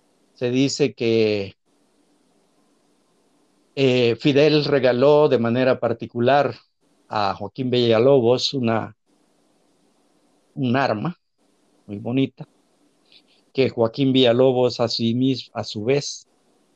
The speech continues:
regaló a Salina de Gortari en el proceso de las negociaciones en México. Eh,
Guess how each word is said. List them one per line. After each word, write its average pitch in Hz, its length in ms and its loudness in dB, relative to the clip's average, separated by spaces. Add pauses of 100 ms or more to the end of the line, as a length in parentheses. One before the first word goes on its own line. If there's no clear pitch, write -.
regaló 117 540 2
a 117 80 4
Salina 117 440 -4
de 107 120 0
Gortari 113 680 -4 (1080)
en 110 140 -6
el 110 120 -2
proceso 113 580 -2
de 104 120 0
las 95 400 -4
negociaciones 98 1200 -12 (200)
en 98 200 -20
México. - 560 -20 (1700)
Eh, 131 640 4